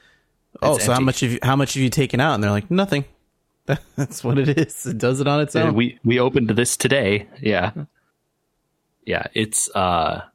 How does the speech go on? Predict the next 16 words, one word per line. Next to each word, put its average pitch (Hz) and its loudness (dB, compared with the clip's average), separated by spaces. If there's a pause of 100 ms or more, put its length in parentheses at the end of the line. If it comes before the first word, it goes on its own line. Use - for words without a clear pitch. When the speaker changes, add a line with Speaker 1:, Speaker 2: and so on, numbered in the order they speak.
(320)
Speaker 2:
it's - -4
bonkers. - -4
And 90 0
the, 90 0 (380)
like, 92 -6
amount 85 -4 (120)
of 85 -4 (400)
product 90 -2
just - -2
sitting 95 -2
around 82 -4 (300)
because 95 -4
they 90 -4
can't - -4
do 87 -4
anything, - -6